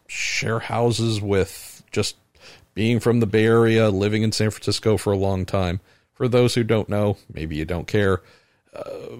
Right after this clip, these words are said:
sexual orientation, eh, it's not really a thing, right? It's not really a big <laughs> thing. Uh, it's not a, something to separate one another.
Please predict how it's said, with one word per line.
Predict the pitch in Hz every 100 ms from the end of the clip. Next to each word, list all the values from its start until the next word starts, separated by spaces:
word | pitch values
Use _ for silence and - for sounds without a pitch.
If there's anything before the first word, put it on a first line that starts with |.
| 110 98 _ _ _ _ _ _ _ _ _
sexual | - 131 - 131 120 107
orientation, | 120 120 107 101 - 120 - 113 104 92 - _ _ _ _ _ _
eh, | - 139 107 - _ _
it's | -
not | - -
really | 110 104
a | 98
thing, | - 98 71 - _ _
right? | 90 98 87 _
It's | -
not | 90 -
really | 95 90
a |
big | 87
<laughs> | -
thing. | - - - - _ - 151 -
Uh, | 90 85 82
it's | - -
not | 92 92
a, | 95 90 85 _
something | - 101 92 92
to | 90
separate | - - 92 - 73 64 - - - _ _
one | 87 80
another. | 76 78 64